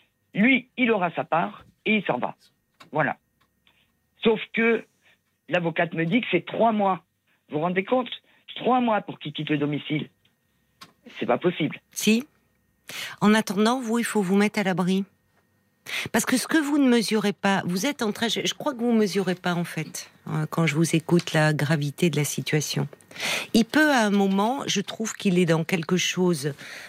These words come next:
Speaker 2: euh, de, de, de très problématique. Au-delà de ses passages à l'acte, il y a les propos qu'il tient à votre fille. Il y a une dimension très perverse là-dedans, euh, d'en faire sa complice. C'est-à-dire, en, en pensée, il vous tue.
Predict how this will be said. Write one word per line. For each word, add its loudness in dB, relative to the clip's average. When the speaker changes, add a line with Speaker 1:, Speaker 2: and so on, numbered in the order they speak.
Speaker 2:
euh, 2
de, 2
de, 4
de 2
très 2
problématique. 0
Au-delà 0
de -14
ses -4
passages -2
à 2
l'acte, -2
il 2
y 4
a 2
les 2
propos -2
qu'il -8
tient 0
à 2
votre -2
fille. -4
Il 4
y 6
a 6
une 6
dimension 2
très 0
perverse -4
là-dedans, 0
euh, 6
d'en 2
faire 0
sa 0
complice. 2
C'est-à-dire, 2
en, 0
en 0
pensée, -2
il 2
vous 0
tue. -6